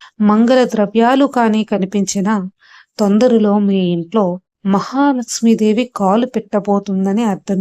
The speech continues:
చేసుకోండి. అలాగే కలలో ఎవరైనా దేవతలు కనిపించారనుకోండి, ఇక మీరు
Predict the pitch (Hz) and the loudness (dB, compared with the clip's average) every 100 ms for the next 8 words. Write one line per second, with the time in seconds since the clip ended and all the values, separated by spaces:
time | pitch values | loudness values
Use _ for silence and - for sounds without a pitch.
0 | 180 185 - - 190 190 202 _ _ - | -4 -8 -8 -6 -4 -4 -6 _ _ -4
1 | 196 185 190 233 196 190 _ - _ _ | 0 2 2 2 2 -2 _ -20 _ _
2 | - 220 247 269 220 220 202 196 226 247 | -2 2 4 4 2 2 2 2 2 2
3 | 233 233 208 190 214 233 226 226 185 196 | 2 2 2 2 2 2 -2 -2 -4 -2
4 | 180 196 185 175 170 180 175 - _ 196 | -2 -2 -2 -2 -4 -4 -4 -6 _ -4
5 | 208 196 196 | 0 2 2